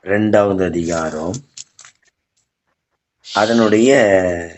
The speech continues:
எட்டாவது வசனம்.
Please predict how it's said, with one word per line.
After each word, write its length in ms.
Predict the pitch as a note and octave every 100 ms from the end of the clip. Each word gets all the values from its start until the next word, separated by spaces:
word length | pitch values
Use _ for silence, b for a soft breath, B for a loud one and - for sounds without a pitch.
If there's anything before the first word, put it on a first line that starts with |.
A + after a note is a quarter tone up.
| - _ _ _ _ _ _ _ _ _ _ _ _ _ _ _ _ _ _ _ _ _ _ _ _ -
எட்டாவது 520 | A2 A2+ C#3+ C3+ A#2
வசனம். 420 | G2 - E2+ -